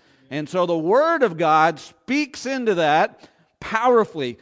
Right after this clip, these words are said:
So we're in a really tough text, Genesis chapter four, where Cain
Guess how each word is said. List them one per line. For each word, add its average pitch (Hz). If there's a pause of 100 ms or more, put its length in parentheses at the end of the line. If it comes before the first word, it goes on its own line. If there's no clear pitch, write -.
So 196
we're 320
in 277
a 185
really 196
tough 147
text, -
Genesis 196
chapter 190
four, 139 (300)
where 143
Cain 147